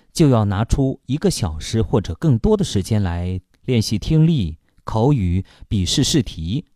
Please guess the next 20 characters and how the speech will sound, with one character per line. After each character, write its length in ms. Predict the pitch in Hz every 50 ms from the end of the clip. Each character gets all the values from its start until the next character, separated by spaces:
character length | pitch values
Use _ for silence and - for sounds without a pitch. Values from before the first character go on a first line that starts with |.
| _ _ _ _ _ _ _ _ _ _ _ _ _ _ _ _ _ _ _ _ _ _ _ _
每 160 | - 127 123 127
天 320 | - - 160 156 160 165
不 240 | - _ - 139 151
论 260 | 165 160 139 131 123
多 220 | - - 196 214 226
么 140 | 214 175 131
的 100 | 117 110
困、 440 | - - - 165 127 98 87 85
多 220 | - - 143 151 151
么 120 | 147 147
的 120 | 135 135 123
冷、 420 | 117 107 101 85 82 87 107 117 - - - -
多 200 | - 123 135 135
么 120 | 139 135
的 140 | 117 - 95
不 220 | - - 104 117 143
愿 160 | 170 165 139
意 60 | 127
起 220 | 120 - - 92
床， 400 | 82 - - - 80 78 87 120